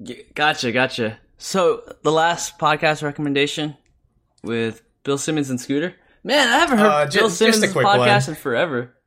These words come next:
Speaker 1: Yeah.
Speaker 2: This is a good episode. Um,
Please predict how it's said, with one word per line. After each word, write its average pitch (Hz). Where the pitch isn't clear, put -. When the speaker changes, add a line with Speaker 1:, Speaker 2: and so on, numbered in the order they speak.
Speaker 1:
Yeah. 127
Speaker 2:
This 170
is 185
a 170
good 131
episode. 110
Um, 107